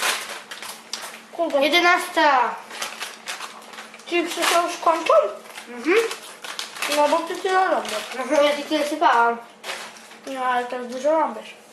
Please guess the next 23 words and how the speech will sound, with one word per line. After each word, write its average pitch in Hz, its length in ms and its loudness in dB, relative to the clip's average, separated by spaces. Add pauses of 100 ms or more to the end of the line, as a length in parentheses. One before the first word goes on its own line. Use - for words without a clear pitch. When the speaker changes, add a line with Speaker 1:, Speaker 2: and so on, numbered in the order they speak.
(1500)
Speaker 2:
Ale 240 120 -2
mniej 247 260 0
co 262 140 -2
ty, 226 340 -4 (260)
mniej 240 240 -2
niż 247 100 -6
ty 285 140 -6
zjadłeś. 226 280 2
Speaker 1:
Przyznaj 277 280 -2
się. 254 140 0 (640)
Speaker 2:
Mm. 233 260 -12 (1160)
Przyznam 262 300 -4 (100)
się. 226 160 -16 (720)
Mniej 240 240 -2
niż 269 100 -12
ty. 226 220 -10 (160)
Speaker 1:
Proszę 262 240 -2
się. 233 220 -4 (2750)
Bo 269 180 2 (120)
mam 285 140 -4
żelazo. 262 360 2 (180)
Mm, 381 140 6
mm. 370 400 4